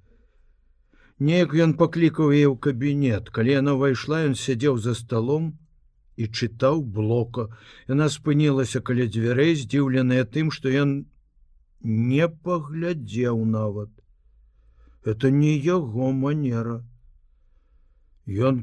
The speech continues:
кожнага з персаналу, ці то галоўны лекар, ці то санітарка, сустракаў заўсёды аднолькава, добрым позіркам, прыветлівым словам.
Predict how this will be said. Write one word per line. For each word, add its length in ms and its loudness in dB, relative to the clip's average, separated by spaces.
кожнага 720 2
з 80 -10
персаналу, 960 -2
ці 240 -4
то 160 0
галоўны 560 2
лекар, 540 0
ці 160 0
то 160 2
санітарка, 720 2
сустракаў 640 0
заўсёды 560 0
аднолькава, 720 0
добрым 640 0
позіркам, 720 -4
прыветлівым 720 -2
словам. 540 -6